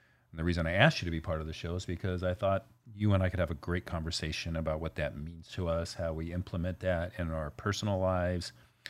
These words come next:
our, our fitness lives, our business lives. So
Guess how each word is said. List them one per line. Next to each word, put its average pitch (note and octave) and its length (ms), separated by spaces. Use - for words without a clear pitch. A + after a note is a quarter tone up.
our, D2+ 480
our C2+ 300
fitness - 600
lives, E2+ 640
our D2+ 100
business F2 460
lives. E2+ 480
So D2+ 360